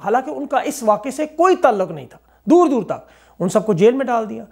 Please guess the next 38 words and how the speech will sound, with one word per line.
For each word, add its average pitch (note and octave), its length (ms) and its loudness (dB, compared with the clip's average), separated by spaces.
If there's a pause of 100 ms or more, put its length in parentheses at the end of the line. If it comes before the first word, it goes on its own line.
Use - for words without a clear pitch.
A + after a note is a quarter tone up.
(260)
खुरम C#4 220 4
खान, A#3+ 240 2
वो B3 140 2
एक A3+ 200 2
तहरीक F#3+ 260 0
इंसाफ F#3+ 440 2
का G3 80 0
लीडर F3+ 300 -4
है, F#3+ 60 2
सऊदी F3 340 -2
अरब E3 120 0
से E3+ 140 -8
भाग D3+ 280 -4
के G3 80 0
बेचारा D#3+ 300 2
आ D3 120 2
गया, E3 220 2
जान D#3+ 300 0
बचा D#3 260 2
के E3 120 -2
किसी D3+ 200 -8
तरह। - 180 -12 (400)
उसका B3 200 4
मैं A#3+ 120 6
इंटरव्यू B3+ 300 2
इंशाल्लाह B3 320 4
एक G3 100 0
दो A3 100 4
दिन A#3 120 0
में A#3+ 120 0
करूँगा, A#3 280 2
तफसीलात F#3 480 0
फिर G3+ 100 2
आपको F3+ 200 0
सारी B3+ 340 0
आपके G#3+ 220 0
सामने G3 280 -6
रखूँगा। F#3+ 340 -6